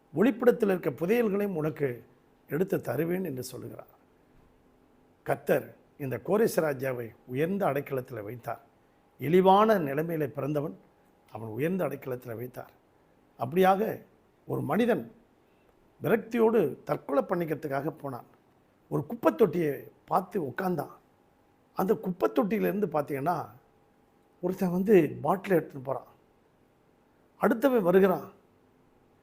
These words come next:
அங்கேருந்து ஒரு அட்டைப்பெட்டியெல்லாம் எடுத்துட்டு போறான். அடுத்தவன் வருகிறான், அங்கே பிளாஸ்டிக் பொருள்களெல்லாம் எடுத்துட்டு போறான்.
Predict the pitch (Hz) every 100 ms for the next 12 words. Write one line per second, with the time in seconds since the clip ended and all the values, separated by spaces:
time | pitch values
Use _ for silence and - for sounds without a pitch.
0 | _ - 202 247 254 220 180 151 269 233
1 | 196 190 170 151 156 147 139 - - _
2 | _ _ _ _ _ _ _ _ - 202
3 | 277 285 254 165 202 214 202 - - _
4 | _ _ _ _ _ 185 220 175 180 240
5 | - 240 185 208 202 202 196 185 156 165
6 | 147 139 -